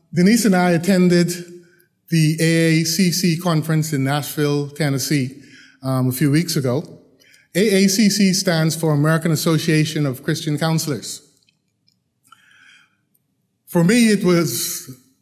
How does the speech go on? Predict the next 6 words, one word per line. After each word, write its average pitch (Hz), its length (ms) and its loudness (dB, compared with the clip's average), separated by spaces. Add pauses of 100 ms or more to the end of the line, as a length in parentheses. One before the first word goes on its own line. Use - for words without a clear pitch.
(160)
very 185 240 2
intensive. 185 880 0
It 151 80 0
was 147 240 -2
actually 175 320 -4
transformational. 165 1080 0